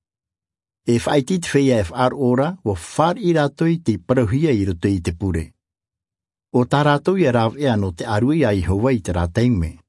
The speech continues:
Te rā te i tupu, a haupo i e te ar i tawitei te awhata a Yehova i Yerutarema. Iau i te pararei po meno ho e, pene ahuru maono i rawap au te atu i te toru ahuru maono,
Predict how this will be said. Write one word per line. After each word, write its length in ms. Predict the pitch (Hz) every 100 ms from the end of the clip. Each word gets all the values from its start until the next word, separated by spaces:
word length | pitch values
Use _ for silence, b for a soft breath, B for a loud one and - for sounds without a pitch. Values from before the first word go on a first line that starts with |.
| _ _ _ _ _ _ _ _ _
Te 100 | 110
rā 160 | 131 139
te 120 | 110
i 80 | 101
tupu, 400 | - 147 - 87 85 _ _ _
a 80 | 104 87
haupo 320 | 135 123 135
i 120 | 120
e 100 | 127 123
te 160 | 113 107
ar 80 |
i 120 | 123 92
tawitei 580 | 107 135 139 123 135 127
te 160 | - 110
awhata 440 | 95 104 - 98
a 40 |
Yehova 600 | 101 104 87 123 107 110 110
i 300 | 104 95 92
Yerutarema. 720 | 95 92 85 90 98 82 76 _ _ _ _ _ _ _ _ _ _ 110
Iau 240 | 135 165
i 80 | 135
te 120 | 110
pararei 440 | 117 117 120 120
po 180 | 90 107
meno 280 | 101 107 87 82
ho 160 | 120 147
e, 180 | 165 196 b b b
pene 200 | 104 -
ahuru 280 | 95 139 139
maono 380 | 131 120 107 107
i 80 | 110
rawap 340 | 98 101 -
au 140 | 110 90
te 220 | 98 95
atu 200 | 92 107
i 40 |
te 120 | 95 85
toru 240 | 95 87
ahuru 180 | 95 113
maono, 460 | 113 117 117 147